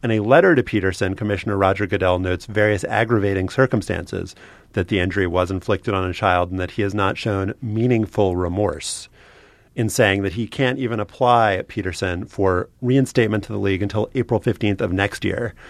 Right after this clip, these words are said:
The N F L Players Association is appealing that ruling, saying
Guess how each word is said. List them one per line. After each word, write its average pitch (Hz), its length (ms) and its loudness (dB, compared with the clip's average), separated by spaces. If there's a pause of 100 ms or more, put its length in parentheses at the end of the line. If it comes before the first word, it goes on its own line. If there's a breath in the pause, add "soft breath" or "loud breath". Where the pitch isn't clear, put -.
(280 loud breath)
The 123 80 -4
N 127 80 0
F 160 100 -2
L 170 120 6
Players 147 280 2
Association 120 560 0
is 104 120 -6
appealing 170 480 0
that 107 160 2
ruling, 92 440 -2
saying 92 500 -4